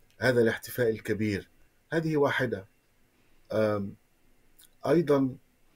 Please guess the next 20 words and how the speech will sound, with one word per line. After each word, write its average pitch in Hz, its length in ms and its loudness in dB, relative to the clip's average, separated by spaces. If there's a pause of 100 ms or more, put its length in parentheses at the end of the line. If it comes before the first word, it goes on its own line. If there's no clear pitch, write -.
(240)
عندما، 135 680 2 (140)
آه، 107 300 0
قررت 123 800 -2
الإذاعة 101 680 -2 (160)
أن 110 220 -4
تعيد 131 600 -2 (160)
بعض 123 380 -2
برامجها 101 720 -6 (580)
المتنوعة 95 1160 -2 (260)
بعد 107 220 2
أن 98 260 -4
ظلت 110 440 0
لفترة 101 480 -4
تركز 98 540 -8
على 95 380 -4 (380)
الأخبار، 101 680 0 (560)
وقررنا 131 760 0
عودة 117 600 -2
بعض 113 240 0
البرامج 104 520 -2